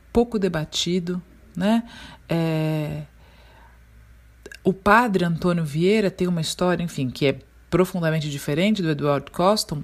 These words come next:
mas que também, é, se cruza com a, com a história dele na medida em que é um homem que também, ah, defende,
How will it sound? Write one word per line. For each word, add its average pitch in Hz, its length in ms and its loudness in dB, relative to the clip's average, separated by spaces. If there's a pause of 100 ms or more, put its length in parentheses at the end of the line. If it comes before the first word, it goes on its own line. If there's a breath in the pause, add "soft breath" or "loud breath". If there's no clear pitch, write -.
mas 196 300 2
que 226 100 -4
também, 202 540 2 (600 loud breath)
é, 160 520 2 (100)
se - 240 -4
cruza 233 480 0
com 156 140 -2
a, 143 140 2
com - 140 -6
a 151 40 0
história 160 280 -4
dele 185 220 2
na 202 120 0
medida 185 300 0
em 202 40 2
que - 200 -8
é 196 120 2
um 202 100 2
homem 214 320 2 (560)
que 220 180 0
também, 208 640 0 (840 loud breath)
ah, 165 400 0 (920)
defende, 180 920 4